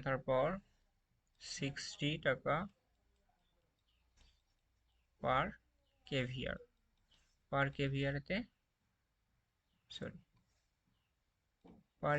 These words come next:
কেভিআর তে সিক্সটি টাকা লাগে, per কেভিআর তে সিক্সটি টাকা, ঠিক আছে? তো এটা পয়সা দেওয়া আছে জিরো পয়েন্ট, অর্থাৎ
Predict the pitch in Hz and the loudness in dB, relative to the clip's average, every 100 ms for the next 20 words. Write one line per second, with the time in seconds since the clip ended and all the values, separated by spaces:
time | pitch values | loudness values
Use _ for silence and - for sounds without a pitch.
0 | 143 147 143 147 143 - 180 - 131 - | 0 0 0 0 -2 -4 -4 -4 -6 -10
1 | - 113 110 95 - _ _ _ _ _ | -6 -4 -4 -6 -10 _ _ _ _ _
2 | _ _ _ _ - _ _ - _ _ | _ _ _ _ -20 _ _ -20 _ _
3 | _ _ _ _ _ _ _ _ _ - | _ _ _ _ _ _ _ _ _ -20
4 | - _ - - _ _ _ _ _ _ | -20 _ -20 -20 _ _ _ _ _ _
5 | _ _ _ _ - 139 139 143 143 151 | _ _ _ _ -2 0 0 0 2 0
6 | 226 - 143 - - 110 117 - 160 233 | -2 0 0 -2 -4 -4 -6 -6 -4 -2
7 | 180 175 _ _ _ _ _ _ _ _ | -4 -8 _ _ _ _ _ _ _ _
8 | _ 131 127 135 143 143 160 147 143 160 | _ 2 4 4 2 4 8 8 8 6
9 | 151 147 147 190 170 143 139 143 143 156 | 8 6 4 -2 0 0 0 -2 -2 -4
10 | - _ _ _ - 123 135 | -12 _ _ _ -4 -2 -2